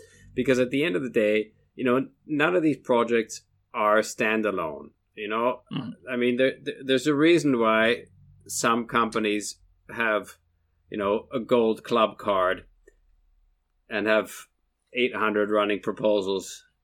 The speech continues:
Speaker 1: in, in Horizon twenty twenty. And if you, so they, they know their partners, they know the, the abilities and the skill sets that are coming in. They know what they did last time.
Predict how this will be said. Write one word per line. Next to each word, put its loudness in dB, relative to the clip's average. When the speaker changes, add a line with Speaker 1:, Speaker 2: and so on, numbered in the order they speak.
Speaker 1:
in, -8
in -8
Horizon -2
twenty -4
twenty. -8
And 4
if 2
you, 4
so 4
they, 8
they 6
know 6
their 6
partners, 0
they 2
know 6
the, 4
the 4
abilities 2
and -4
the -6
skill 0
sets -4
that 0
are 2
coming -2
in. 0
They 4
know 6
what 4
they 0
did 0
last 0
time. 4